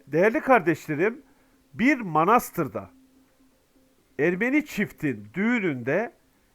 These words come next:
Rus askerleri fotoğrafçılık yapıyordu. Bir yerde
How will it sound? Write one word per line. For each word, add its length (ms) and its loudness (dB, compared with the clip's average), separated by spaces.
Rus 280 -8
askerleri 840 -2
fotoğrafçılık 960 0
yapıyordu. 580 -10
Bir 240 6
yerde 640 4